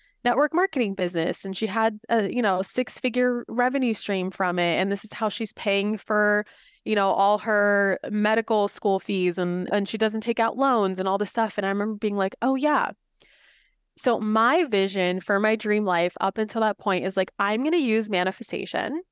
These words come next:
to create money, to create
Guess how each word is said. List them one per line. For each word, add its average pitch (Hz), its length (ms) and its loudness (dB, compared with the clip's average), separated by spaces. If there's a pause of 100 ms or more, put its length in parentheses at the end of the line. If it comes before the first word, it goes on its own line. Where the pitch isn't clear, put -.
(260)
to 233 520 2
create 202 760 0 (160)
money, 202 480 0 (640)
to 254 320 2
create 196 880 0